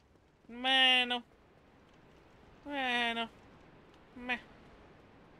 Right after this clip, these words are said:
Creo que es por aquí para lo que digo, para ir bajando a la zona de, bueno. Hola, chato.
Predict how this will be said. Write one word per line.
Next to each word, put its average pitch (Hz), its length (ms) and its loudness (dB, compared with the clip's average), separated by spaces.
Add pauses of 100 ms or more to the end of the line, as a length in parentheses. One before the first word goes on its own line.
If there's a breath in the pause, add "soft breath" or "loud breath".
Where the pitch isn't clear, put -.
(680)
Creo 170 140 -14
que 202 80 -8
es 202 60 -6
por 220 200 -2
aquí 208 240 -4
para 220 220 0
lo 180 160 -2
que 143 100 -4
digo, 156 300 -4
para 127 480 -6
ir 156 100 -10
bajando 190 500 -4
a 196 80 2
la 165 120 -2
zona 190 420 -4
de, 170 560 0
bueno. 147 300 -8 (3500)
Hola, 214 240 0
chato. 247 420 4